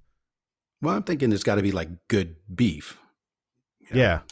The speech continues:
Speaker 2: Well, at Willie's particularly, they sell, they do sell picanha,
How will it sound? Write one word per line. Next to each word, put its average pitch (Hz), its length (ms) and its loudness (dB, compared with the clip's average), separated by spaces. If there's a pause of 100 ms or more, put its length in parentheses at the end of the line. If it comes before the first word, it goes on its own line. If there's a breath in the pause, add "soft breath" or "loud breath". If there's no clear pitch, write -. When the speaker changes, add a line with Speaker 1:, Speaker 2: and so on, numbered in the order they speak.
Speaker 2:
Well, 127 480 4
at 131 240 2
Willie's 107 640 2
particularly, 87 880 0 (360 soft breath)
they 107 100 4
sell, 104 340 2 (240)
they 107 160 2
do 127 160 6
sell 127 240 4
picanha, 104 540 0